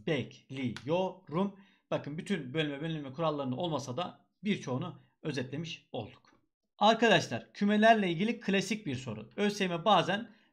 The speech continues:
böyle klasik sorular da bizlere sorabiliyor. Şimdi A ve B kümelerinin elemanları ile ilgili bilgiler verilmiş. A bileşim B kümesinin eleman sayısı soruluyor. Bir A kümesi çizelim. Bir de B kümesi çizelim değerli arkadaşlarım.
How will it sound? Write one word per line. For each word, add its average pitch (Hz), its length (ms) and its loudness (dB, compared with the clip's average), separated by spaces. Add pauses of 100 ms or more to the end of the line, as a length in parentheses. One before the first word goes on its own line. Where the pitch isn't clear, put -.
(100)
böyle 180 240 2
klasik 208 400 0
sorular 185 460 6
da - 300 0 (240)
bizlere 196 380 4
sorabiliyor. 180 760 0 (400)
Şimdi 208 580 0
A 214 240 8
ve 190 140 0
B 208 200 4
kümelerinin 190 600 0
elemanları 190 500 2
ile 170 60 0
ilgili 175 360 -2
bilgiler 165 400 2
verilmiş. 180 460 -2 (180)
A 185 220 6
bileşim 160 300 -2
B 175 180 4
kümesinin 156 340 -4
eleman 170 280 0
sayısı 156 320 -4
soruluyor. 113 400 -4 (640)
Bir 226 280 8
A 220 60 6
kümesi 165 360 0
çizelim. 185 500 -4 (640)
Bir 226 180 4
de 214 140 4
B 196 180 8
kümesi 127 320 -4
çizelim 120 420 -4
değerli 131 240 2
arkadaşlarım. 156 640 -2